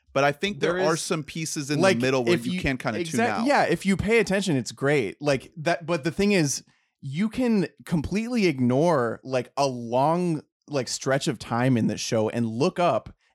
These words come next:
Speaker 2: and you're going to see Anya Taylor-Joy because every scene has her in it.
Speaker 1: Yeah.
Speaker 2: It's, we're not skipping to multiple different plot lines, which is, I would say ninety-five percent of shows or movies do that because that's just how they work.
Speaker 1: Yeah.
Speaker 2: She is the center of everything.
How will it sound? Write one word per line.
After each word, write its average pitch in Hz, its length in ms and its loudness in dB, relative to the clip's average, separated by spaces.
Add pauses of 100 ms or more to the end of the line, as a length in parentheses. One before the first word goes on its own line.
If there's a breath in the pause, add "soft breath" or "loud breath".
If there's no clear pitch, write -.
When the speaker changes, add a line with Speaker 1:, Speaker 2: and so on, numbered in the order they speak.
Speaker 2:
and 135 120 -2
you're 135 100 0
going 135 380 0
to 160 100 -2
see 156 300 -4
Anya 123 260 -2
Taylor-Joy 117 560 -4
because 101 420 -10 (140)
every 131 320 -4
scene 139 400 -2
has 117 320 -4
her 110 140 -6
in 113 180 -4
it. - 160 -10 (160 soft breath)
Speaker 1:
Yeah. 104 160 -4
Speaker 2:
It's, 143 180 -2
we're 135 200 -4
not 139 200 -2
skipping 165 360 -6
to 143 40 -6
multiple 123 400 -4
different 123 380 -6
plot 123 240 -2
lines, 104 240 -8
which 120 180 -6
is, 110 200 -10
I 117 80 0
would 123 120 -2
say 120 240 -8
ninety-five 113 680 -8
percent 110 340 -4
of 107 80 -6
shows 107 320 -8
or 104 40 -6
movies 101 320 -8
do 107 180 -6
that 92 160 -8
because - 200 -14
that's 101 160 -16
just - 140 -18
how 101 140 -10
they 78 80 -14
work. 117 400 -8
Speaker 1:
Yeah. 98 240 -8
Speaker 2:
She - 420 -2
is 190 240 -6 (100)
the 139 160 -4
center 143 400 -2
of 107 120 -8 (160)
everything. 127 600 -2